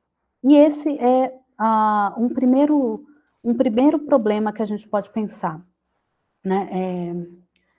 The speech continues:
pra Susan Okin, a ideia de razoabilidade,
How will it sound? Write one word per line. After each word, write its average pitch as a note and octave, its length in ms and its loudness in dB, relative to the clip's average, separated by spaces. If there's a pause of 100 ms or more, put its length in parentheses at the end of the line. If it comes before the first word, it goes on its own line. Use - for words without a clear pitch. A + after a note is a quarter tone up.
(420)
pra C4 180 2
Susan G#3 380 -6
Okin, G#3+ 500 -2 (160)
a G3+ 140 -6
ideia G3+ 300 -4
de A3 100 -12
razoabilidade, F#3+ 1000 -8